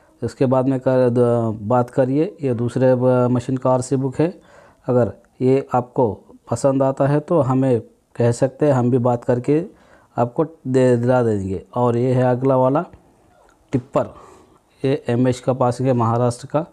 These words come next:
इसके भी all paper clearance है। ये भी आपको किफ़ायत अच्छे दाम में और अच्छे condition में, इसके टायर वगैरह सब अच्छा है। और ये इसके टायर आपको दिखाने चाहेंगे, एक cabin है इसका, पूरा लोहे का है,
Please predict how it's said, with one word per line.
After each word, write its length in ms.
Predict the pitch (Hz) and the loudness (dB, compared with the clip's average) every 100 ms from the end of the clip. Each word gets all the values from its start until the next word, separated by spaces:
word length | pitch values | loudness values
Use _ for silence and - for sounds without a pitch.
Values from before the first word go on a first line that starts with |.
| - - _ _ _ - | -20 -20 _ _ _ -8
इसके 360 | 123 - 143 135 | -8 -2 0 2
भी 220 | 156 175 - - _ _ _ _ | 0 -2 -6 -20 _ _ _ _
all 200 | 123 131 | -2 -2
paper 380 | 131 127 127 139 | 0 -2 0 -4
clearance 540 | 139 120 123 135 135 - | -2 0 2 0 -2 -2
है। 160 | 160 156 - - 151 | -4 -6 -16 -18 -6
ये 180 | 123 | -2
भी 140 | 123 135 | 0 0
आपको 460 | 127 131 - 156 156 - _ _ _ _ - | 0 -2 -2 -2 -2 -14 _ _ _ _ -6
किफ़ायत 460 | 113 123 123 123 - - | -2 2 2 2 -4 -10
अच्छे 260 | - 147 | -4 -2
दाम 200 | 139 131 | 0 0
में 220 | 135 135 - | 0 -2 -2
और 180 | 131 | 0
अच्छे 280 | 131 117 143 | 0 -2 -4
condition 460 | 127 123 123 120 135 | -2 0 0 0 0
में, 220 | 135 143 | 0 0
इसके 240 | 120 - 120 | -2 -4 -4
टायर 300 | 120 120 123 | 0 0 2
वगैरह 240 | 123 127 | 2 0
सब 260 | 120 127 117 | 0 -2 -2
अच्छा 280 | 107 - 127 | -4 -2 0
है। 200 | 139 - _ _ - _ - - _ _ | 0 -2 _ _ -20 _ -20 -20 _ _
और 200 | 123 123 | 0 2
ये 120 | 127 | 2
इसके 240 | 123 - 139 - _ _ | 0 -2 -6 -6 _ _
टायर 260 | 123 - 156 | 0 2 2
आपको 340 | 127 - 135 | -2 -2 -4
दिखाने 380 | 117 110 127 127 | -2 -2 -2 -2
चाहेंगे, 360 | 123 131 135 131 | -2 -2 0 -2
एक 200 | 120 - | -4 -2
cabin 400 | 120 120 123 123 | 0 2 2 2
है 100 | 131 | 0
इसका, 280 | 120 - 160 - _ _ _ _ _ | -2 -4 -4 -6 _ _ _ _ _
पूरा 240 | 123 123 127 | -2 0 2
लोहे 300 | 120 117 127 | 2 0 0
का 180 | 135 131 | 0 -2
है, 200 | 151 | -2